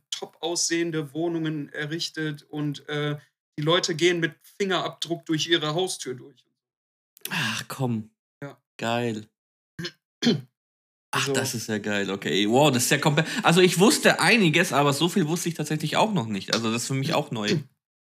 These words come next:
Speaker 1: Also
Speaker 2: Ähm,
Speaker 1: das ist wirklich ganz
Speaker 2: krass.
Speaker 1: anders, als man erwartet.
Speaker 2: Ja.
Speaker 1: Die sind da wirklich viel,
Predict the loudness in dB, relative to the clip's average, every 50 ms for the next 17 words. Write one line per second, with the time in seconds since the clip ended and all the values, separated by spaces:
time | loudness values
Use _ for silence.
0 | _ _ _ _ -6 -2 0 2 2 2 2 2 0 -2 0 -2 -2 -4 -4 -6
1 | -8 -10 -12 -8 -6 -4 -4 0 0 2 2 2 0 0 -2 -4 -4 -6 -6 -6
2 | -6 -6 -6 -6 -8 -10 -12 -12 -10 -10 -12 -12 -14 _ _ _ _ _ _ _
3 | _ _ _ -4 -2 -2 -2 -2 -4 -4 -4 -2 -2 -2 -2 -2 -4 -6 _ -6
4 | -6 -4 -6 -6 -6 -6 -10 _ _ _ _ _ _ _ _ _ _ _ _ _
5 | _ _ _ _ -8 -4 -4 -4 -4 -6